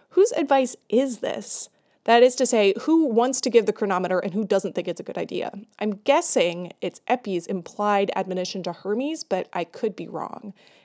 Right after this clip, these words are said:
It's not quite clear here. All right, so now they have to discover the cause of Earth's destruction and stop it in the past. So in this paragraph, I have a very journalistic set of questions to ask.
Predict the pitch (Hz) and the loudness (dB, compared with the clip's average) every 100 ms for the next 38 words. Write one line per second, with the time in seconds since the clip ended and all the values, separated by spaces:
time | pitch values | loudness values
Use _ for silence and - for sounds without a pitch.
0 | - 226 240 254 240 _ - - 196 185 | -2 0 2 -2 -2 _ -18 -6 -2 -2
1 | - - 170 - - - - _ _ _ | -4 -10 -8 -8 -12 -16 -16 _ _ _
2 | _ _ _ _ - 202 160 - - 220 | _ _ _ _ -4 0 0 -2 -4 -2
3 | 220 226 226 240 - _ _ - 196 262 | 0 2 2 0 -4 _ _ -2 2 2
4 | 277 254 - 220 214 196 - 196 185 190 | 2 -2 0 0 2 -2 -2 -2 0 -2
5 | 185 - 202 - 311 302 311 294 294 - | -2 -2 -8 0 2 2 0 0 -2 -10
6 | _ _ - 202 196 196 - - - - | _ _ -2 0 0 -6 -6 -2 -2 0
7 | 180 - 196 - 190 175 - - - - | -2 2 0 2 -2 -2 -10 -12 -14 -12
8 | - - _ _ _ _ _ 247 247 269 | -12 -12 _ _ _ _ _ 2 2 2
9 | 285 330 - 320 269 254 240 220 214 226 | 0 -2 0 0 4 2 2 -2 -2 -2
10 | 226 254 285 285 262 - _ _ _ _ | 0 2 2 2 -4 -10 _ _ _ _
11 | _ - 240 208 208 - - 196 170 - | _ 4 4 4 0 -2 -4 -4 -4 -6
12 | - - 170 - - - 208 - | -8 -8 -10 -12 -12 -10 -10 -10